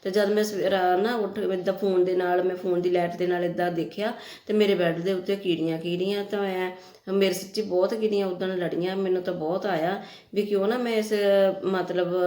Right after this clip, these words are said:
ਇਸ ਚੀਜ਼ 'ਤੇ ਇੱਕ ਵੀਡੀਓ ਬਣਾਵਾਂ। ਜਿਹੜੀਆਂ ਬੀਬੀਆਂ ਭੈਣਾਂ, ਜੋ ਵੀ ਬੱਚੀਆਂ ਆਪਣੇ ਬੱਚਿਆਂ ਨੂੰ ਇਸ ਤਰ੍ਹਾਂ ਮਾਲਿਸ਼ ਕਰਕੇ ਸੁਲਾਉਂਦੀਆਂ, ਉਹ ਇਸ, ਇਸ ਗੱਲ ਤੋਂ ਜ਼ਰੂਰ ਉਹ ਸੁਚੇਤ ਰਹਿਣ।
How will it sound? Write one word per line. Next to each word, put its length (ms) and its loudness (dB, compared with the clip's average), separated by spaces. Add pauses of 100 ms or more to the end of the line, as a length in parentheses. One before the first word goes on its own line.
(140)
ਇਸ 160 0
ਚੀਜ਼ 240 -4
'ਤੇ 100 -2
ਇੱਕ 120 -4
ਵੀਡੀਓ 360 0
ਬਣਾਵਾਂ। 480 -2 (360)
ਜਿਹੜੀਆਂ 300 2
ਬੀਬੀਆਂ 420 -2
ਭੈਣਾਂ, 500 -4
ਜੋ 200 -2
ਵੀ 100 -2
ਬੱਚੀਆਂ 440 -2
ਆਪਣੇ 240 -2
ਬੱਚਿਆਂ 400 -2
ਨੂੰ 120 -2
ਇਸ 100 -4
ਤਰ੍ਹਾਂ 260 -4 (380)
ਮਾਲਿਸ਼ 300 -2
ਕਰਕੇ 320 -2
ਸੁਲਾਉਂਦੀਆਂ, 440 -2
ਉਹ 100 0
ਇਸ, 200 -2
ਇਸ 260 2
ਗੱਲ 180 -2
ਤੋਂ 160 -6
ਜ਼ਰੂਰ 320 -2
ਉਹ 160 -2
ਸੁਚੇਤ 460 -8
ਰਹਿਣ। 380 -2